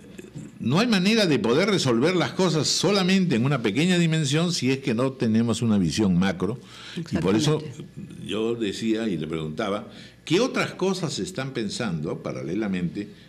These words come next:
Speaker 1: con estas negociaciones que puedan aliviar, extender el servicio? Porque la otra dramática realidad es que necesitamos más profesionales en el
Speaker 2: Exactamente.
Speaker 1: sistema de salud, ¿no es cierto?
Speaker 2: Exactamente.
Speaker 1: O sea, a ver,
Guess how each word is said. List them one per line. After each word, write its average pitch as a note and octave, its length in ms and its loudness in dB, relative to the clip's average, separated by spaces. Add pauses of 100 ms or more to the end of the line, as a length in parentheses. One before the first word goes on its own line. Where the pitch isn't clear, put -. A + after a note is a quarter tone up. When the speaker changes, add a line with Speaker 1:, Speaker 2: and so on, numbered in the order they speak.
(100)
Speaker 1:
con D2 220 -6
estas G2 300 -6
negociaciones F2 800 -8 (320)
que G2+ 120 0
puedan B2+ 540 -2
aliviar, G2+ 840 -2 (440)
extender G2+ 720 0
el E3+ 120 0
servicio? E3 440 -2
Porque A2 160 -4
la A2+ 100 0
otra A#3 240 0
dramática F3 640 2
realidad B2 540 2 (340)
es E3+ 160 2
que F#3 140 2
necesitamos C3 800 2
más G3 160 4
profesionales F3+ 960 0 (380)
en C4+ 40 -4
el G#3 60 -2
Speaker 2:
Exactamente. F3+ 400 2
Speaker 1:
sistema E3+ 420 2
de C#3 80 2
salud, B3 300 4
¿no A2+ 120 0
es A#2+ 80 4
cierto? A3 160 2
Speaker 2:
Exactamente. E3+ 420 -2 (160)
Speaker 1:
O - 40 -20
sea, A2 320 0 (180)
a - 100 -4
ver, G2 160 2